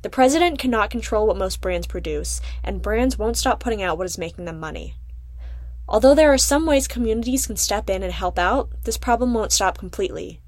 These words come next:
but can slow it down. Starting with what is known as the three Rs,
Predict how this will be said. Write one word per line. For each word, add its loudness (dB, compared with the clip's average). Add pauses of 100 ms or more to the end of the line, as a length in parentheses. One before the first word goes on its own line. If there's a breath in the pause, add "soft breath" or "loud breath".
(540)
but 0
can 0
slow 0
it -2
down. -8 (960)
Starting 2
with -4
what 2
is -2
known -2
as -6
the -6
three -4
Rs, -6